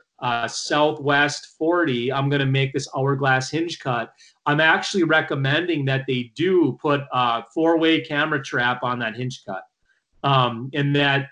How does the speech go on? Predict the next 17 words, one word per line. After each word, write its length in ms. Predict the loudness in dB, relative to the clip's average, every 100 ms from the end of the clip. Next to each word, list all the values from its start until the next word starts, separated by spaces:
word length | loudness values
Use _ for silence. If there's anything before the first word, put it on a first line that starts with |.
| -2
just 340 | 0 0 -8 -8
because 320 | 0 2 4
it'll 180 | 4 4
be 140 | 0
so 380 | -2 2 4 4
new, 480 | 4 4 4 2 -2 _ _ -8
it's 140 | -2
a 60 | 0
very 400 | 4 6 4 2 -12 _
thick 300 | -2 -2 -4
piece 300 | -10 -8 -6
of 100 | -6
timber 380 | -4 -4 0 0
right 260 | 2 -2 -2
now. 440 | -2 0 -2 -4 _ _ _ _
It's, 280 | -4 -2 0
uh, 320 | 2 2 0